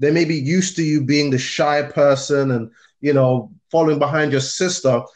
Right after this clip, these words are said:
And all of a sudden, you know, your wings start to grow and you start to sprout, uh, and become, you know, a, a beautiful flower in that sense. And, you know, how did you react? Did people start to treat you slightly differently? Like, how did that impact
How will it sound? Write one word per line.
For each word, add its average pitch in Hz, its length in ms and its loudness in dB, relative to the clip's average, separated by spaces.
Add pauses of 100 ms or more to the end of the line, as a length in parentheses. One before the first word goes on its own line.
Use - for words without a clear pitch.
(240)
And 160 100 0
all 262 160 4
of 240 60 0
a 220 60 0
sudden, 151 640 0
you 160 120 -2
know, 143 120 2
your 143 280 2
wings 180 300 0
start 156 340 2
to 139 80 -6
grow 135 440 2
and 131 80 2
you 139 80 0
start 143 320 -2
to 135 100 -6
sprout, 143 680 0 (460)
uh, 123 260 0
and 135 160 2
become, 143 480 -2
you 143 80 0
know, 135 100 4
a, 127 200 2
a 135 40 0
beautiful 156 420 0
flower 180 600 0 (400)
in 147 100 -2
that 135 140 2
sense. 143 400 -2
And, 147 240 0 (680)
you 180 120 2
know, 143 240 2
how 240 240 -2
did 226 200 0
you 190 240 4
react? 175 380 2
Did 160 140 -2
people 247 220 0
start 208 240 -2
to 180 80 -4
treat 185 280 -6
you 175 80 -4
slightly 160 380 0
differently? 180 720 -2
Like, 135 240 0 (360)
how 220 180 -2
did 220 140 -4
that 190 240 2
impact 180 580 0